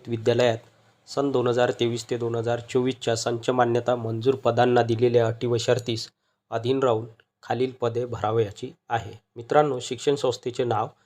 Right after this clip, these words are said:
श्री ज्ञानगंगा बहुउद्देशीय शिक्षण प्रसारक मंडळ आहे. या शिक्षण संस्थेद्वारा संचालित विद्यालयाचे नाव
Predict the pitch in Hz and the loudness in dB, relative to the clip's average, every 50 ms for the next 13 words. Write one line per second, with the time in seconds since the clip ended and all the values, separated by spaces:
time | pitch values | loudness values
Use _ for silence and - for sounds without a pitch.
0 | _ _ _ - - 123 123 117 113 110 117 123 139 151 143 127 120 117 117 113 | _ _ _ -12 -6 -6 -6 -6 -4 -4 -2 0 0 0 2 2 0 0 0 -4
1 | 113 120 117 117 117 113 107 123 127 120 123 120 - - 123 113 - - 113 - | -4 -6 -10 -10 -10 -6 -6 -6 -6 -6 -8 -6 -6 -6 -6 -6 -8 -10 -10 -6
2 | - 120 117 117 - 107 - - 113 110 123 - - 110 113 110 110 110 127 151 | -6 -6 -6 -6 -8 -8 -6 -4 -4 -4 -4 -6 -8 -10 -10 -8 -8 -6 -8 -8
3 | - - _ _ _ _ _ - 117 117 110 107 110 - _ _ _ _ _ _ | -8 -12 _ _ _ _ _ -6 -4 -4 -4 -6 -12 -16 _ _ _ _ _ _
4 | _ 131 135 156 - - 131 120 - 139 135 135 - 127 120 117 - _ - 120 | _ -8 -8 -6 -4 -6 -6 -4 -4 -4 -4 -2 -2 -4 -4 -4 -6 _ -8 -6
5 | 117 120 120 120 123 113 113 117 - - - 117 117 113 - 139 123 123 113 117 | -4 -2 -2 -2 -4 -4 -8 -12 -10 -6 -4 -4 -2 2 4 4 4 4 2 -2
6 | - _ _ _ _ _ _ _ _ _ _ _ _ 123 120 123 120 127 135 131 | -6 _ _ _ _ _ _ _ _ _ _ _ _ -10 -10 -2 2 4 6 8
7 | 131 127 123 120 123 117 110 110 | 8 6 6 4 2 0 0 -2